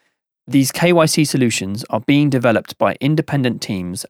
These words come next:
and will enable any user to create an identity validated by a trusted third party. Once they create a wallet on Dether, users will be able to share their identity information with the buyers, sellers, or physical shops with whom they're exchanging.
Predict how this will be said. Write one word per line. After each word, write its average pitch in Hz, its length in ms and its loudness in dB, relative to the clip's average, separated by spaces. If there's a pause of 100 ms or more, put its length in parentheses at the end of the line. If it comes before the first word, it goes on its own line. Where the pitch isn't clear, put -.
and 110 160 -4
will 107 80 0
enable 120 480 0
any 160 220 2
user 107 360 -2
to - 140 -12
create 113 320 -4
an 117 80 -2
identity 117 560 -4
validated 117 640 -2
by 101 200 0
a 101 80 -6 (240)
trusted 123 420 -4
third 107 320 -2
party. - 460 -6 (1600)
Once 175 180 2
they 208 140 2
create 143 400 2
a 135 40 -4
wallet 120 300 2
on 120 100 0
Dether, 104 460 -4 (480)
users 160 340 0
will 160 160 2
be 151 200 -2
able 139 240 0
to - 120 -8
share 123 360 0
their 107 160 2
identity 127 480 -2
information 107 520 -6
with 98 120 -6
the 110 80 -12
buyers, 101 600 0
sellers, 107 560 -2
or 113 120 -6
physical 160 400 -4
shops - 360 -2
with - 180 -10
whom 113 220 -4
they're 101 140 -4
exchanging. 95 640 -8